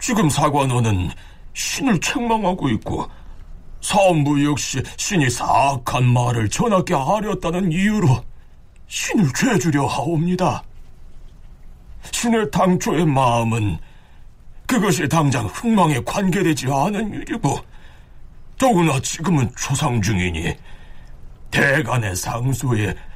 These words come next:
당장 응답하지 않아도 된다고 한 것이옵니다.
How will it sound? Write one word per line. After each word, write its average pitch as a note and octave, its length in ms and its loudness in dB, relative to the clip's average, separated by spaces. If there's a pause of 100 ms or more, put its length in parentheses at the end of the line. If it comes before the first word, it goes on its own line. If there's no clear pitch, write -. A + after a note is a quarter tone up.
(140)
당장 G#3+ 460 2
응답하지 G#3+ 680 0
않아도 G3+ 340 -2
된다고 A3 540 0
한 E3+ 140 -2
것이옵니다. - 800 -4